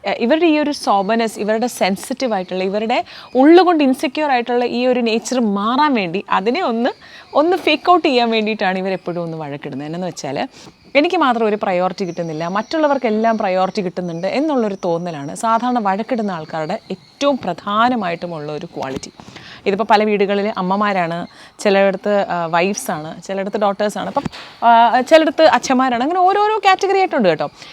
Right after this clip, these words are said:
ഇതെന്നു വെച്ചാൽ പലപ്പോഴും ഇവരുടെ ഒരു പ്രശ്നം എന്താണെന്ന് വെച്ചാൽ എനിക്ക്, എനിക്കൊരു ഇമ്പോർട്ടൻസ് കിട്ടുന്നില്ല. ഉം. എനിക്ക് പകരം നിങ്ങൾ വേറൊരാൾക്കാണ് ഇമ്പോർട്ടൻസ് കൊടുക്കുന്നത്.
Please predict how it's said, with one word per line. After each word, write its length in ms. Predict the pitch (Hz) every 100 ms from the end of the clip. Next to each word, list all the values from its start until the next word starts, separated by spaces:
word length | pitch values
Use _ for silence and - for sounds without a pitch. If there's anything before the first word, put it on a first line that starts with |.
| -
ഇതെന്നു 220 | 320 359 381
വെച്ചാൽ 500 | 370 - 254 226 320 - - - -
പലപ്പോഴും 420 | 349 381 415 392
ഇവരുടെ 260 | 330 339 349
ഒരു 140 | 339 302
പ്രശ്നം 260 | 254 277
എന്താണെന്ന് 180 | 254 247
വെച്ചാൽ 180 | 240 254
എനിക്ക്, 540 | 254 277 330 - 349 - _
എനിക്കൊരു 340 | 311 370 330 226
ഇമ്പോർട്ടൻസ് 540 | 196 196 190 202 -
കിട്ടുന്നില്ല. 400 | - - - - - -
ഉം. 100 | 220 - - - -
എനിക്ക് 280 | 311 403 392
പകരം 340 | 240 190 214 220
നിങ്ങൾ 260 | 220 226
വേറൊരാൾക്കാണ് 640 | 214 220 214 160 160 156 156
ഇമ്പോർട്ടൻസ് 460 | 143 143 151 -
കൊടുക്കുന്നത്. 480 | - - - - -